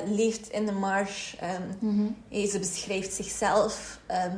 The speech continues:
Speaker 1: haar acties, de acties van anderen op een manier, ehm, dat de, dat dieren hun acties nemen. Ehm, ik heb dan zo één passage in het boek, eh, waar dat ze met Jodie nog aan het praten is over
Speaker 2: Mhm.
Speaker 1: ha-,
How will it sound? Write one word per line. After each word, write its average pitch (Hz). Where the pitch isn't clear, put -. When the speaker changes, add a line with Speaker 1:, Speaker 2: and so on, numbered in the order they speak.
Speaker 1:
haar 202
acties, -
de -
acties -
van 190
anderen 196
op 196
een 202
manier, 196
ehm, 175
dat 180
de, 190
dat 180
dieren 214
hun 202
acties -
nemen. 180
Ehm, 165
ik -
heb 190
dan 175
zo 175
één 202
passage 196
in 196
het 170
boek, -
eh, -
waar 190
dat 202
ze -
met 180
Jodie 214
nog 247
aan 247
het -
praten 202
is 202
over 202
Speaker 2:
Mhm. 208
Speaker 1:
ha-, 220